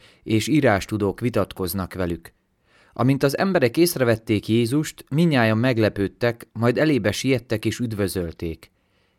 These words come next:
Jézus megkérdezte tanítványait: „Miről vitatkoztok velük?” Valaki a tömegből így felelt neki: „Mester, elhoztam hozzád a fiamat, gonosz lélek lakik benne, aki némává tette.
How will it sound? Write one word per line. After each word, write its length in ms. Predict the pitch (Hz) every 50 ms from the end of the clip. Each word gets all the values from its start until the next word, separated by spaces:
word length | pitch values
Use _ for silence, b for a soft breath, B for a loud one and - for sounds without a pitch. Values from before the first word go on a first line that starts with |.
| _ _
Jézus 340 | - 98 110 113 135 131 -
megkérdezte 680 | 160 165 156 156 - 110 92 87 101 92 - - 101
tanítványait: 960 | - - 101 95 92 82 - - 92 87 85 85 87 85 85 82 82 - - _ _ _ _ _ _ _ _ _ _ _ _ _ _ _ _ _ _
„Miről 340 | - 185 185 147 120 104 98
vitatkoztok 760 | 101 101 - 98 92 - - - 95 - - - - 87 -
velük?” 440 | 98 92 92 90 92 90 - - _ _ _ _ _ _ _ _ _ _ _ _ _ _ _ _
Valaki 360 | - - 151 175 170 170 143 117
a 40 |
tömegből 800 | 101 - 135 139 147 156 151 135 131 131 147 156 160 160 - - -
így 260 | - 160 160 127 -
felelt 340 | - 101 98 95 92 85 -
neki: 420 | 92 87 85 - - 87 76 _ _ _ _ _ _ _ _ _ _ -
„Mester, 640 | 131 143 143 - - - 135 117 104 98 87 - b b b b b
elhoztam 680 | b - 160 175 160 147 139 135 - - 139 123 127 123
hozzád 420 | 147 156 135 120 127 117 110 101
a 60 | 107
fiamat, 680 | 98 - 127 123 117 107 101 101 98 92 - - 104 104
gonosz 360 | 120 127 123 120 110 - -
lélek 340 | 139 139 127 117 110 101 -
lakik 360 | 131 123 117 - 120 104 107
benne, 340 | 107 127 127 131 135 131 135
aki 200 | 131 - - 147
némává 640 | 135 131 117 101 95 90 87 85 82 - 90 85 82
tette. 460 | - 95 85 - _ - 95 85